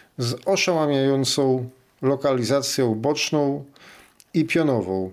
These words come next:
oraz zapierającym dech w piersiach poczuciem przestrzeni i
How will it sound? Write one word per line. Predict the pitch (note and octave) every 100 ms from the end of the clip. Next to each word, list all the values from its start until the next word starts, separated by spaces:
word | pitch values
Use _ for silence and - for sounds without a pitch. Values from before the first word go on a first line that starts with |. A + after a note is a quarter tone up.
| -
oraz | C#3+ C#3 A#2+
zapierającym | C#3 C#3+ D3 C#3+ F3+ F#3+ - C#3
dech | C3+ -
w | -
piersiach | E3+ D#3+ D#3+ C3+
poczuciem | - - E3 D3 A#2+
przestrzeni | - A#2+ - - B2 G2 F#2+ G2 - - - - - _ _ _ -
i | D3 C#3